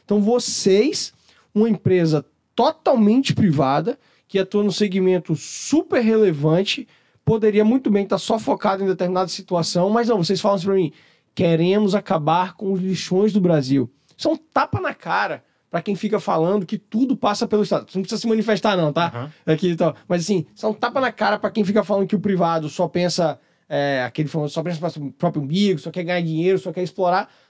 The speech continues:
Speaker 1: Tá aqui um caso que não é esse, meu irmão. Vocês, assim, são gigantes, querem se tornar maiores ainda, mas resolvendo um problema gigantesco do, do, do país,
Speaker 2: É.
Speaker 1: que é acabar com os lixões, sacou? Assim, porra, então, assim, isso
Speaker 2: A gente
Speaker 1: me
Speaker 2: tenta
Speaker 1: empolga.
Speaker 2: fazer o nosso papel,
Speaker 1: Essa
Speaker 2: é.
Speaker 1: parada me empolga,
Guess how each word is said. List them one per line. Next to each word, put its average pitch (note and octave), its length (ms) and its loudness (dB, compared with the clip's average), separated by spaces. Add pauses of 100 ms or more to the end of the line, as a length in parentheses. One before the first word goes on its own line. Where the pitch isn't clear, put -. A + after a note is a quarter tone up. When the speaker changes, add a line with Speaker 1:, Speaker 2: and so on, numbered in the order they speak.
(100)
Speaker 1:
Tá F#4+ 80 -6
aqui G#4 180 -2
um A4+ 180 2 (400)
caso G4 260 -4
que G#4+ 80 0
não A#4 100 2
é A4 140 4
esse, G#4+ 180 -2
meu G4 120 0
irmão. C#3+ 320 -4
Vocês, G3+ 280 -2
assim, A#3 280 -2
são G#3 260 0
gigantes, B3 760 0 (300)
querem A3 200 2
se A3+ 140 0
tornar G#3+ 240 2
maiores A3 400 2
ainda, B3 320 2 (720)
mas G#3+ 320 -4 (520)
resolvendo G#3+ 440 0
um A3+ 60 -4
problema A3 340 0
gigantesco A3 840 -2
do, C#3+ 140 -6
do, B2+ 160 -10
do B2+ 140 -16
país, A#2 420 -16 (460)
Speaker 2:
É. A2+ 100 -18
Speaker 1:
que C3 100 -4
é D3+ 40 0
acabar D3 300 -6
com - 120 -20
os A2+ 60 -16
lixões, A2 380 -16
sacou? A#2+ 240 -8
Assim, A2+ 180 -12
porra, C3 280 -2
então, D#3 160 -2
assim, F3 340 -4 (360)
isso - 120 -18
Speaker 2:
A F3 40 -2
gente - 0 -
Speaker 1:
me G#3 60 0
Speaker 2:
tenta C4 120 -2
Speaker 1:
empolga. - 160 0
Speaker 2:
fazer C#3+ 200 0
o D3 40 0
nosso D3+ 220 0
papel, A2 460 -6
Speaker 1:
Essa B2+ 160 -10
Speaker 2:
é. A2 60 -8
Speaker 1:
parada D#3+ 300 -2
me G3+ 100 0
empolga, A3+ 480 -2